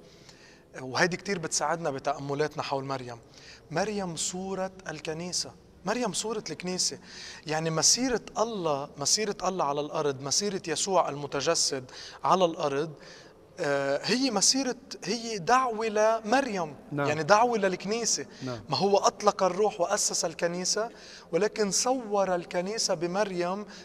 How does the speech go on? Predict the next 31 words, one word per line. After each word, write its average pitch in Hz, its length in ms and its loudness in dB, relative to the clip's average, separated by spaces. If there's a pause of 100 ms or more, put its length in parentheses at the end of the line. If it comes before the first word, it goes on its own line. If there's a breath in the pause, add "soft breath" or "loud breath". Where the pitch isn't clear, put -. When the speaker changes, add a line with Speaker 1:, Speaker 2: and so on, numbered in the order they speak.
Speaker 1:
لأنك 202 500 2
حملت 233 480 0
كل 285 220 0
فضائل 214 460 2
الكنيسة 175 600 -4
يلي 156 180 -2
عم 147 140 -4
تسعى 151 400 0
لها، 139 140 -8 (480 loud breath)
إن 226 100 2
كان 226 380 -2
بالحب، 180 640 -2
إن 185 140 -6
كان 190 260 -2
بالمغفرة، 160 720 -2
إن 156 140 -6
كان 180 240 -4
بالتقبل، 151 840 -2
إن 156 100 -10
كان 180 240 -4
بالصمت، 175 520 0 (360 loud breath)
إن 180 100 0
كان 208 240 2
بالتأمل، 185 880 0 (220 loud breath)
إن 185 80 -2
كان 214 240 2
بالتشفع، 180 840 0 (280 loud breath)
إن 196 100 0
كان 214 240 0
بالمشاركة 190 760 2
بالألام، 170 680 -2